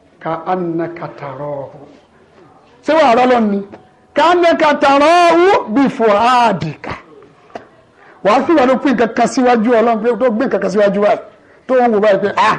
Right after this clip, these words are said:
Ọlọ́run mo wò yìí, tó fẹ́ fìyà jẹ mí." <laughs> So,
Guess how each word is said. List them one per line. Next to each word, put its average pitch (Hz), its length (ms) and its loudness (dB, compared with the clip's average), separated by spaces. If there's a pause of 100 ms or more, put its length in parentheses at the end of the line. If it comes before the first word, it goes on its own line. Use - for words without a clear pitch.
Ọlọ́run 220 280 0
mo 180 160 -2
wò 190 120 -2
yìí, 156 280 -12 (520)
tó 208 100 -2
fẹ́ 214 120 0
fìyà 208 200 0
jẹ 156 140 -4
mí." 170 120 -6 (500)
<laughs> - 540 -12 (2250)
So, - 160 -2